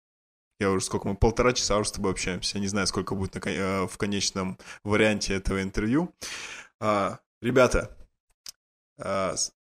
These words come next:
спасибо, что прослушали. Это был подкаст «Плюсики в чат».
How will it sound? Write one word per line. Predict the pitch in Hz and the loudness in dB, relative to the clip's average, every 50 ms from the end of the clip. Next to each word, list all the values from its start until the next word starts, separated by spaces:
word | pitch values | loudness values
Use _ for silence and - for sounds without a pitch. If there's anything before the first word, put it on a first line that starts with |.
| _ _ _ | _ _ _
спасибо, | - - - - 113 - - - 143 117 113 104 95 85 - | -6 -2 2 4 4 4 4 4 6 6 6 6 6 4 0
что | - - - 107 | -4 -2 -2 -2
прослушали. | - - 101 95 - - 127 127 - - 98 95 92 95 - - - _ - | 0 0 -2 -2 0 0 0 0 0 0 0 -2 -2 -2 -6 -10 -14 _ -8
Это | - 104 98 - | -8 -6 -4 -2
был | 101 104 104 101 | 0 0 -2 0
подкаст | - 107 98 - - - 98 92 - - - - _ _ _ _ _ | 0 0 0 0 0 0 2 2 0 -2 -6 -10 _ _ _ _ _
«Плюсики | - 117 117 113 - - - - 95 | 2 4 4 4 4 2 0 -2 -4
в | - | -4
чат». | - - - 110 117 - - - - | -2 0 2 2 0 0 -4 -10 -14